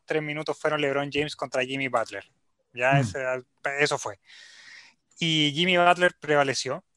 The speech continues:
Speaker 1: Em,
Speaker 2: <laughs> Prevaleció.
Speaker 1: Duncan Robinson, muy bien, hizo, de hecho, Duncan Robinson estuvo abriendo la cancha mucho, hizo un récord de franquicia, empató un récord de franquicia de Miami con siete triples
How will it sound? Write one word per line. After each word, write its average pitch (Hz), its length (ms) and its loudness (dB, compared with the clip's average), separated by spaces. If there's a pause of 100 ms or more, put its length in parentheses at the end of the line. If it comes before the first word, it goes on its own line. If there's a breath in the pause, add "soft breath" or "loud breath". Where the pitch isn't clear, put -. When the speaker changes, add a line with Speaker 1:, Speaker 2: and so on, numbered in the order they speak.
(680 soft breath)
Speaker 1:
Em, 123 520 -2
Speaker 2:
<laughs> - 400 -10 (100)
Prevaleció. 101 540 -8
Speaker 1:
Duncan 180 320 2
Robinson, 185 560 2 (600 soft breath)
muy 165 320 2
bien, 175 280 2
hizo, 156 300 -2
de 135 100 0
hecho, 147 300 0
Duncan 139 300 -4
Robinson 151 380 -2
estuvo 147 180 -2
abriendo 147 280 0
la 139 120 6
cancha 147 260 0
mucho, 151 300 -6
hizo - 180 -8
un 135 80 -10
récord 139 320 0
de 139 80 0
franquicia, 139 420 -2
empató 151 280 4
un 220 100 4
récord 139 300 2
de 131 80 0
franquicia 135 580 -2
de 135 100 2
Miami 143 380 2
con 139 160 -6
siete 147 320 -4
triples 156 480 -2